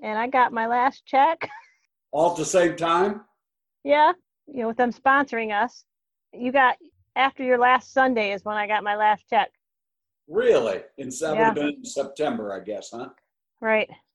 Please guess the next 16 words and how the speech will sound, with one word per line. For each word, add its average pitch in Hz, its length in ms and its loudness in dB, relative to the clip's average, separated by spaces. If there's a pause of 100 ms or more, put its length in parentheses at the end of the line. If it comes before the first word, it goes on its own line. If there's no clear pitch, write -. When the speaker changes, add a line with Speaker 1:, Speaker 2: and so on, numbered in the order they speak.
(240)
Speaker 2:
Well, 185 220 2
I 180 60 4
hope 214 340 2
the 170 120 2
help 185 280 2
you 165 80 0
got 170 260 0
that 160 200 2
year 156 200 2
helped 156 280 0
you 147 100 4
a - 20 2
little 135 360 0
bit. 92 340 -8 (540)
Speaker 1:
It 302 160 0
did. 190 220 -6